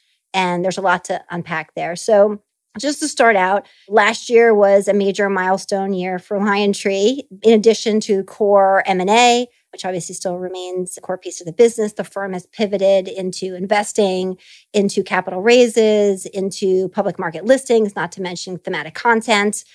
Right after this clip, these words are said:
So it's really not a traditional investment bank, which, by the way, was one of the key reasons why I joined about six years ago.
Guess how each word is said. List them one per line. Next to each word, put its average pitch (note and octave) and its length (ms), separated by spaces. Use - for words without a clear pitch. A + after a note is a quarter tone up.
So A#3 600
it's A#3 240
really D#4+ 220
not G#3 340
a - 40
traditional G#3 720
investment G3+ 400
bank, F#3 520
which, F3+ 400
by F3+ 140
the F#3 100
way, F3+ 120
was F3 160
one F3+ 100
of E3+ 100
the F3 100
key F3+ 220
reasons F3+ 360
why F#3 120
I A#3 180
joined G#3+ 400
about - 240
six - 240
years F3+ 180
ago. F3 380